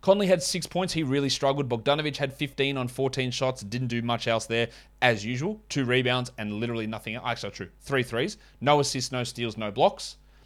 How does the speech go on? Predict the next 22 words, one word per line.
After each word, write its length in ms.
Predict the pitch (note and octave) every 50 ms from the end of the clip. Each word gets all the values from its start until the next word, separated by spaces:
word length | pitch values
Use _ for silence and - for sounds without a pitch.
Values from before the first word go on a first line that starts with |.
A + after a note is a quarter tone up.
| - - - - - - -
Um, 480 | D#3+ E3+ F3 F3 F3 F3+ F3+ F3+ F3 - - - - - - - - -
just 180 | E3+ F3+ -
a 40 | D4+
bad 280 | G3 - D#3 F3 F#3 C#3+
night. 280 | C3+ F#3 G#3+ - -
Royce 240 | D3 A#3 C#4 - -
O'Neal 280 | A3 G3+ G#3 A3 A#3+ A#3
was 140 | A3+ G3+
okay. 600 | G#3 F#3+ G3+ G3+ G3+ - - - E3 G#3+ D4 D4+ D4+
Like, 240 | A3+ F3 E3 - -
numbers 320 | C#3 F3+ G#3+ G#3+ G#3 E3+
are 60 | D3+
fine. 280 | B2 - D3 G3+ C4+ D4
Ten 240 | - - - D3 C#3+
points, 300 | - C#3 C#3+ D3+ D3+ -
two 180 | - D3 C#3+
threes, 400 | B2+ C3 C3+ C#3 D3 D3 C#3 -
three 160 | - B2 C3
steals, 320 | C3+ C3 - B2+ C3+ C3+ B2
and 80 | B2+
a 40 | A#2+
block. 320 | A2 C#3 F3 A3+ - -